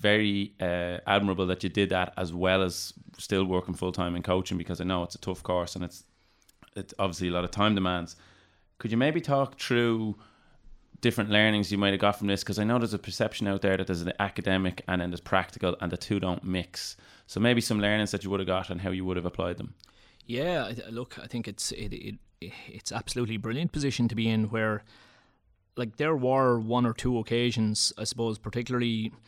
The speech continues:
Speaker 2: sports psychology module, um,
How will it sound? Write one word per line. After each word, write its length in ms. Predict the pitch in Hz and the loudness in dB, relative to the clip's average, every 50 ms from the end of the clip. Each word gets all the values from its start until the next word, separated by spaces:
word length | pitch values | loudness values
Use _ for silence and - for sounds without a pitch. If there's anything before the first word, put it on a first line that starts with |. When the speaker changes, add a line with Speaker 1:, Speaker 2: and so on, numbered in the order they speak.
| - - - - - - _ _ | -20 -20 -20 -20 -20 -20 _ _
Speaker 2:
sports 360 | - - - - 120 117 - | -10 -10 -4 -2 -2 -2 0
psychology 640 | - 110 104 - 123 127 127 127 117 123 123 120 120 117 | -2 -4 -2 -2 -2 0 0 0 0 2 2 4 4 4
module, 800 | 110 90 117 117 117 110 117 117 117 117 117 113 110 110 117 110 - - | 2 2 0 -2 -2 -2 -2 -2 0 0 0 0 0 -2 -4 -6 -6 -4
um, 800 | 117 113 110 107 110 107 107 107 107 107 107 104 104 104 - | -2 -2 -2 -2 -2 -2 0 0 0 0 0 -2 -2 -4 -6